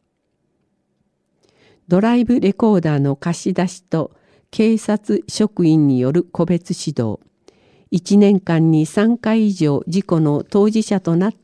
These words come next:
た七十歳以上の高齢運転者などに、ドライブレコーダーを貸し出しての個別指導を無料で行っています。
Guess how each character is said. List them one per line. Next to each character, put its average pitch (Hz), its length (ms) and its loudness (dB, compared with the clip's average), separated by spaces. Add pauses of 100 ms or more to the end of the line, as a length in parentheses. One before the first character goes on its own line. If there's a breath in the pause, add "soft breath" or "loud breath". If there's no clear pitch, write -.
た 123 160 -6 (380 soft breath)
七 190 320 2
十 196 140 -2
歳 185 460 -2
以 226 40 0
上 175 280 0
の 147 380 -2
高 190 280 0
齢 185 240 0
運 202 240 2
転 202 280 0
者 151 220 -4
な 143 180 -2
ど 131 140 -4
に、 160 260 -2 (420 soft breath)
ド 175 140 2
ラ 190 160 2
イ 202 80 0
ブ 196 140 0
レ 196 100 0
コ 190 220 -2
ー 175 60 0
ダ 160 180 -2
ー 156 40 0
を 156 60 -2
貸 185 240 -6
し 208 100 -4
出 170 140 -2
し - 140 -10
て 175 160 -2
の 156 160 0
個 - 160 -4
別 208 240 -2
指 220 220 -4
導 180 120 0
を 151 220 2
無 147 160 2
料 175 240 2
で 165 80 0
行 151 240 -2
っ 139 160 -2
て - 180 -8
い 123 140 -2
ま 123 160 -4
す。 - 240 -12